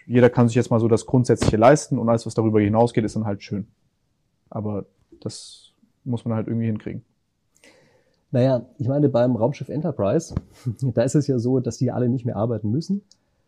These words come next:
Speaker 2: sondern sozusagen alles kriegen.
Speaker 1: Mhm.
Speaker 2: Ja? In gewisser Weise haben wir natürlich ein bisschen diesen Zustand. Also wir, die Produktivität geht einfach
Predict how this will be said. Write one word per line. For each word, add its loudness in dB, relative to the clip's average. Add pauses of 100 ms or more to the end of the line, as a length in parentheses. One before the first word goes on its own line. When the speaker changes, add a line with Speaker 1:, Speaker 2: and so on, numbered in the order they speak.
(160)
Speaker 2:
sondern 6
sozusagen 0
alles -4
kriegen. -2 (480)
Speaker 1:
Mhm. -2 (100)
Speaker 2:
Ja? -4 (1160)
In 4
gewisser 2
Weise 2
haben 2
wir 2
natürlich -4
ein -4
bisschen -6
diesen -8
Zustand. -12
Also 0
wir, -6
die -4
Produktivität 0
geht -2
einfach -6